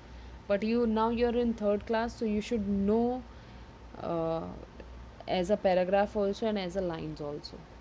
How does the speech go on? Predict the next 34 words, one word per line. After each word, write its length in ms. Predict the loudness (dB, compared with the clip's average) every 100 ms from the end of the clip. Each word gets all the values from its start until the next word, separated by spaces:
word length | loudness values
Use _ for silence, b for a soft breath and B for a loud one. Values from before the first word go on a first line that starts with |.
| -14
okay? 220 | -10 -10 -10 B B B B B
So 380 | -18 0 4 4
these 300 | 4 2 2
are 140 | 2 2
the 140 | 0
ten 300 | 2 2 2
lines 320 | 2 2 2
on 440 | 2 2 0 -2 -8 -8
Independence 680 | -2 0 0 0 2 4 2
Day. 200 | 4 4
You 200 | 4 2
have 240 | 2 0 0
to 80 |
learn 500 | 2 4 4 4 2
it. 460 | 0 0 0 -2 -6 B B B -2
You 160 | 0
have 360 | 2 0 -2 -2
to 140 | 2
know 580 | 2 2 2 2 2 0 -6 -4
how, 460 | 2 4 4 2 -2 B B B -6
uh, 240 | -2 0 0
we 100 | -2
got 300 | 2 2 4
the 80 | 2
independence 880 | 2 0 0 0 2 2 2 2 0
and 220 | 0 2
what 180 | 0 0
all 280 | 2 4 4
we 140 | 2
can 220 | 2 2
write 300 | 4 4 2 0
about 420 | 0 2 2 0 -4 -12 -4
Independence 720 | 0 0 0 -4 -4 -6 -6
Day, 200 | -8